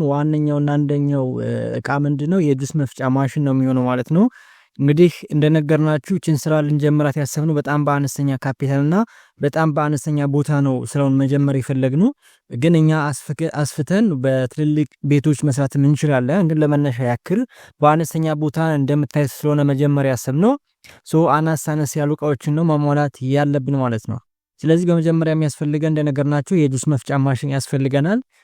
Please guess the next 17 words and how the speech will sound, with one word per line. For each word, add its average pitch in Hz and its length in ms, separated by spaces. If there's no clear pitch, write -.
ይህ 151 220
የጁስ 147 320
መፍጫ 160 240
ማሽን 147 340
እንግዲህ 143 340
ለአነስተኛ 143 640
ወይ 170 160
ደግሞ 143 240
ለጀማሪ 139 680
የሚሆን 135 460
እስከ - 240
አስር 151 260
ሺህ 156 160
ብር 151 120
ድረስ 139 340
ባለው 143 320
የውጩን 147 460